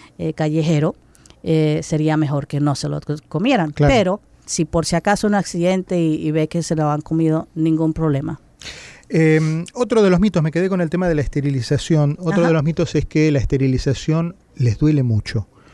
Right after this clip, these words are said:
Speaker 2: ¿Es un tra-, es una, es, eh, una operación dolorosa? ¿Es un trámite rápido?
Speaker 1: Es, es rápido, para que tú veas, eh, te-,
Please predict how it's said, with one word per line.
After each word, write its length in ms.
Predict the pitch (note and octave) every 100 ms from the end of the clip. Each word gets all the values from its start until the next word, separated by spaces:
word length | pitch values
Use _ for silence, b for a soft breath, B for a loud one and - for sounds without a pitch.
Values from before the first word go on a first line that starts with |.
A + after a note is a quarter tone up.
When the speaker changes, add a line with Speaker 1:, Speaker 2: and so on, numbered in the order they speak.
| b b b
Speaker 2:
¿Es 140 | F#3+ -
un 100 | F#3
tra-, 160 | F3+
es 160 | F#3 E3
una, 460 | F3 E3 D#3 D3 D3+
es, 180 | C#3+ D#3
eh, 120 | D3
una 160 | C#3+ C#3+
operación 320 | C#3 C3 D3
dolorosa? 760 | C#3+ C3 E3 A3+ - G#3+ G#3 F3
¿Es 180 | C#3+ D3+
un 80 | C3
trámite 340 | D3 C#3+ C3
rápido? 520 | D3+ E3+ F3 E3 D#3 - B B B _
Speaker 1:
Es, 320 | B3 - - -
es 320 | A#3+ B3 A3+
rápido, 520 | B3 A#3+ - E3 D#3+
para 200 | - E3+
que 140 | - F3+
tú 160 | G#3 G3+
veas, 460 | G3+ G#3 G3+ -
eh, 680 | - F3 E3+ E3 D#3+ D#3+ - - _
te-, 140 | -